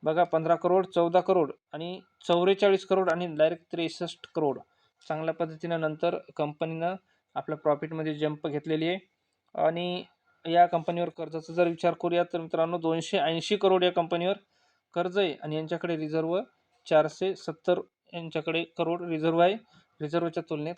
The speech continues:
कंपनीवर कर्ज जर कमी मानलं तरीही चालू शकते. बघा, या शेअर होल्डिंग पॅटर्नचा जर विचार करूयात, प्रमोटरकडे जवळपास ब्याऐंशी, बत्तीस पर्सेंटपर्यंत प्रमोटर होल्डिंग आहे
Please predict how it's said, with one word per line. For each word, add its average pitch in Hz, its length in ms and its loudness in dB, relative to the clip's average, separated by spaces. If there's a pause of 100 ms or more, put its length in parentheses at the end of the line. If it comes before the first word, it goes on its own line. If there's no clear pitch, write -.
कंपनीवर 156 500 -6
कर्ज 151 260 -2
जर 147 220 -2 (100)
कमी 151 220 -4
मानलं 139 380 -4
तरीही 143 240 -10
चालू 131 260 -6
शकते. 139 340 -16 (560)
बघा, 165 300 0 (120)
या 160 280 0
शेअर 175 220 0
होल्डिंग 170 300 2
पॅटर्नचा 165 520 -2
जर 170 80 2
विचार 165 240 0
करूयात, 175 360 0 (180)
प्रमोटरकडे 170 580 -6
जवळपास 165 380 0
ब्याऐंशी, 147 540 -2
बत्तीस 147 380 -4
पर्सेंटपर्यंत 180 680 0 (840)
प्रमोटर 175 320 -8
होल्डिंग 180 360 -6
आहे 196 140 -6